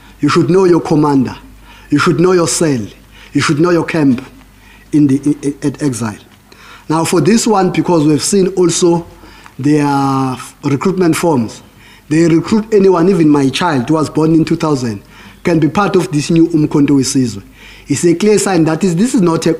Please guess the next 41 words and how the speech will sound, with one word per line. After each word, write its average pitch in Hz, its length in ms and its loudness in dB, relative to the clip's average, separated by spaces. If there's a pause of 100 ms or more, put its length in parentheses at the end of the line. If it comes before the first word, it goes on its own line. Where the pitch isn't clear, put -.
(120)
a, 151 420 0
a 135 40 -2 (100)
true 214 240 0
Umkhonto 156 440 0
Wesizwe. 127 420 -2 (320)
It's 135 160 -6
a 151 80 0
fake - 680 -2
Umkhonto 139 380 0
Wesizwe. 117 460 -6 (600)
Then 156 160 2
we 160 60 4
are 156 80 0
calling 208 240 2
upon 165 320 0
our 156 260 0
people 143 360 -2 (480)
that 151 240 -4
Umkhonto 208 380 2
Wesizwe 185 500 2
that 160 180 -2
is 139 100 0
with 170 200 -2
us 165 200 -2
today 156 460 0 (680)
is 151 200 0
with 180 180 2
the 151 100 2
A 165 200 2
N 151 80 4
C, 147 320 0
and 160 220 2
they 156 40 2
are 151 100 2
not 185 340 0
in 180 200 0
any 190 160 4
way 165 200 4
campaigning 151 500 2
the 120 160 -4
people 135 380 -2